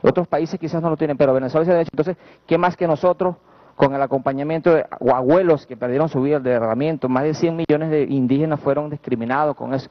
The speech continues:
En fin, la historia no los antecede. Pero eso para nosotros es importante mencionarlo, mantenerlo, la, la, la, la historia, de dónde venimos, cuál ha sido la lucha que han dado nuestros próceres.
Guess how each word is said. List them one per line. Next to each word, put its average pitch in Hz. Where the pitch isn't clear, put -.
En 147
fin, 202
la 160
historia 151
no 127
los 131
antecede. 113
Pero 208
eso 190
para 151
nosotros 165
es 180
importante 143
mencionarlo, 98
mantenerlo, 131
la, 117
la, 120
la, 131
la 147
historia, 131
de 131
dónde 175
venimos, 147
cuál 165
ha 165
sido 170
la 151
lucha 165
que 147
han 147
dado 156
nuestros 143
próceres. 143